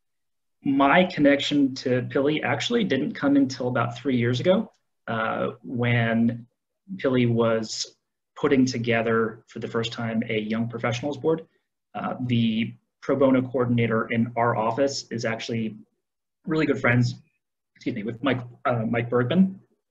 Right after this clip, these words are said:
from Pili. They, uh, used to work together at C B L S. Uh, and so I was introduced to, uh, Michael and Sang, um,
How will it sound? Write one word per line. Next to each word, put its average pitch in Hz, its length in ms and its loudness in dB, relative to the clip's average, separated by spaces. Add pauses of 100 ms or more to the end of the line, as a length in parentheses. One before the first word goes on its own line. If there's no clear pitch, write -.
(260)
from 135 140 0
Pili. 147 340 0
They, 117 320 0
uh, 107 220 -4
used 110 220 -4
to 120 60 -4
work 113 140 -4
together 107 240 -8
at 120 80 -10
C 117 120 -6
B 110 120 -4
L 104 140 -6
S. 190 160 -4 (640)
Uh, 110 400 0 (160)
and 117 440 2
so 113 520 2
I 120 560 4
was 117 480 -2
introduced 123 800 0
to, 113 380 -4
uh, 113 420 -6 (380)
Michael 120 320 2
and 101 120 -2
Sang, 113 460 -4 (300)
um, 104 400 -2